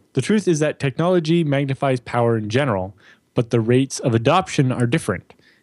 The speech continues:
The unorganized, the distributed, the marginal, the dissidents, the powerless, the criminal, uh,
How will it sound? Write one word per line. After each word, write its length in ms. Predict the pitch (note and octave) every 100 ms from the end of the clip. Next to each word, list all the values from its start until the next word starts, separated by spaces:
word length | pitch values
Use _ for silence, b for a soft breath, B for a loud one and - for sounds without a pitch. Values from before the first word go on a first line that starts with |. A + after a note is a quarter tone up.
| _ -
The 120 | D3
unorganized, 960 | E3 F#3 E3 D#3 D3 C#3 C3+ C#3 C3+ -
the 100 | G#2+
distributed, 600 | G2 D#3+ C#3+ C#3 C3+ B2+
the 60 |
marginal, 580 | G#2+ A2+ C#3 C3 B2+ B2+
the 120 | A2+
dissidents, 580 | G2 D3 - C3 B2+ B2+
the 100 | -
powerless, 720 | - - D#3 C#3+ C3 B2 - b b
the 80 | -
criminal, 500 | A2+ E3+ D#3 B2+ A#2+ b b b -
uh, 200 | A2+